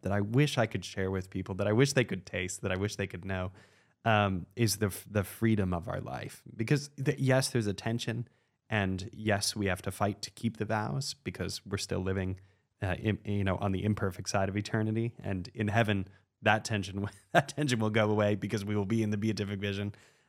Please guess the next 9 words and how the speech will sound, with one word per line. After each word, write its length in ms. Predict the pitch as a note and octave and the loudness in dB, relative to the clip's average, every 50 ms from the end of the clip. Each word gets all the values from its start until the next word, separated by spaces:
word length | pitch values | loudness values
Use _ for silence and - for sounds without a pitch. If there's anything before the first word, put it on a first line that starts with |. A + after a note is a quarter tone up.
| _ _ - | _ _ 4
Um, 340 | A#2+ A2+ A2 G#2 G#2+ G2+ - - - A#2+ A2+ - _ | 4 6 6 4 2 0 -2 -8 -14 -20 -20 -4 _
but 340 | - A#2+ A#2 A2+ - - - _ _ _ | 2 4 4 2 2 -4 -12 _ _ _
they 260 | A2+ A2+ A#2 A#2 A#2 G#2+ | -4 -2 0 2 2 2
are 260 | - A2+ A2+ A2 - - | 2 0 0 0 0 -2
extraordinary, 1120 | A2+ G#2 - - - - - A2+ A#2 A#2+ A#2 G#2+ G#2 G#2 G2+ G2 F#2+ F#2 F2+ F2+ F2+ - _ _ _ _ _ _ _ _ _ _ - | -4 -4 -4 -6 -8 -4 0 2 4 4 4 2 0 0 0 0 0 -2 -2 -4 -4 -8 _ _ _ _ _ _ _ _ _ _ -4
extraordinarily 880 | A2 - - - - - A#2+ A#2+ A2 G2+ G2 F#2+ F#2 F2+ E2+ E2+ E2+ | -2 -2 -2 -4 -2 0 2 2 2 2 2 2 0 0 0 -2 -4
liberating, 640 | E2+ F2 E2 - F2+ E2+ E2+ - - F#2+ - - - - - A#2 | -4 -6 -6 -6 -6 -8 -8 -8 -8 -8 -8 -10 -12 -12 -10 -8
and 240 | G#2+ G2 F#2+ F#2 F#2+ - C#3+ | -6 -6 -6 -8 -10 -12 -6
we, 120 | A2 A2 | -4 -4